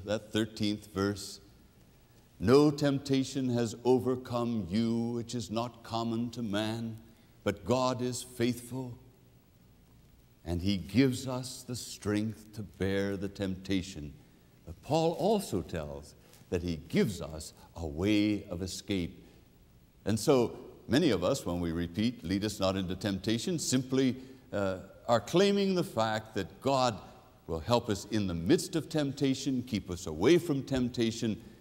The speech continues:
and give us courage when the evil one uses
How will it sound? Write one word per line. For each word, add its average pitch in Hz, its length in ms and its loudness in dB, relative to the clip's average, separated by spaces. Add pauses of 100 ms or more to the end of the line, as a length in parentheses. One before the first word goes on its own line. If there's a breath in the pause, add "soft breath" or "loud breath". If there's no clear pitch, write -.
(200 loud breath)
and 95 200 0
give 95 140 0
us 98 280 -4 (100)
courage 143 520 4
when 95 200 -2
the 85 160 -2
evil 131 360 2
one 107 320 0
uses 113 680 4